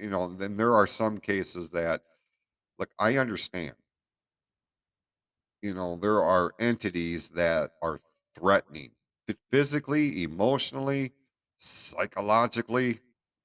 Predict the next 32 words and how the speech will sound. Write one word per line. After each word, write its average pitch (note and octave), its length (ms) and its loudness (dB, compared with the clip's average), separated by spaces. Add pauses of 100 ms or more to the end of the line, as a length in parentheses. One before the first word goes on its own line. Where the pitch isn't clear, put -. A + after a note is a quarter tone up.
(1400)
Those A2+ 260 -2
are B2+ 60 -6
the B2 100 2
people A2+ 300 2
you G2 160 2
need G2+ 140 2
to F#2 80 0
sever F#2+ 360 6
ties E2 420 2
with. D2 160 -8 (1000)
Those G#2+ 160 0
are C3+ 40 -4
the C3+ 100 -2
people A#2 360 0
you G2+ 160 -2
need G2 260 -4
to F2 60 -4
keep A#2+ 320 -4 (120)
as E2+ 680 0 (180)
far F3+ 240 8
away C3+ 260 4
as A2 180 2
you G#2+ 100 -6
possibly F2+ 540 0
can. D#2 260 -6 (180)
Now, F2 420 -2 (140)
there E2 220 -6
are E2+ 160 -2
situations F2 800 -8
where D#2+ 180 -2
that D#2+ 240 -2
is E2 300 -8